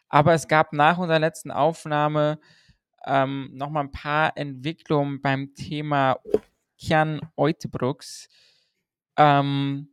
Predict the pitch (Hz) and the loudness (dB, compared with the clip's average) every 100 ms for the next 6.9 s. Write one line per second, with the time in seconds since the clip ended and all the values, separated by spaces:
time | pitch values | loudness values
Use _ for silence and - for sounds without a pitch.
0 | _ _ _ _ _ _ _ _ _ - | _ _ _ _ _ _ _ _ _ -12
1 | 117 143 135 127 143 143 151 160 - - | -2 2 2 2 0 0 0 -4 -4 2
2 | 143 147 170 - - - - 139 139 147 | 4 4 0 -6 -8 -8 -6 0 4 6
3 | 165 180 185 185 180 175 - 71 104 127 | 6 4 4 4 4 2 0 -2 -4 2
4 | 147 160 165 147 - 139 - 170 190 160 | 4 4 0 0 0 -2 2 2 4 2
5 | 156 147 143 135 139 156 135 135 120 - | 0 -2 -2 -2 -2 -4 -4 -2 -4 -2
6 | 147 - - - 139 139 131 120 123 | -6 -8 -14 -6 -2 2 2 2 -2